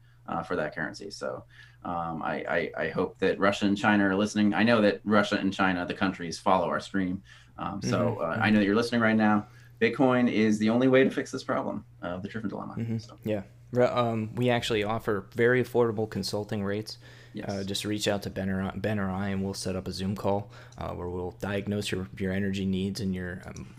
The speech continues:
Speaker 2: um,
Speaker 1: <laughs>
Speaker 2: international monetary needs and how you can plug yourself into, uh, this new international Bitcoin sovereign money system.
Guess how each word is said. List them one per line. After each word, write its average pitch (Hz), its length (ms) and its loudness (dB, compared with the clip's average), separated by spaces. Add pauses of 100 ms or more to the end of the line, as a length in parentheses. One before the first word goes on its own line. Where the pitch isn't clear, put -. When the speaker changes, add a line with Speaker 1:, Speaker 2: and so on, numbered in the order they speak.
(140)
Speaker 2:
um, 87 360 -6
Speaker 1:
<laughs> - 20 -12
Speaker 2:
international 98 480 -4
monetary 95 440 -4
needs 95 300 -4
and 92 160 -8
how 120 220 4
you 120 240 0
can 117 180 0
plug 110 300 -2
yourself 107 400 -2
into, 101 480 -2 (400)
uh, 90 180 -6
this 107 220 -6
new 110 340 2
international 110 880 -2 (160)
Bitcoin 107 360 0
sovereign 92 440 -4
money 95 240 -6
system. - 440 -8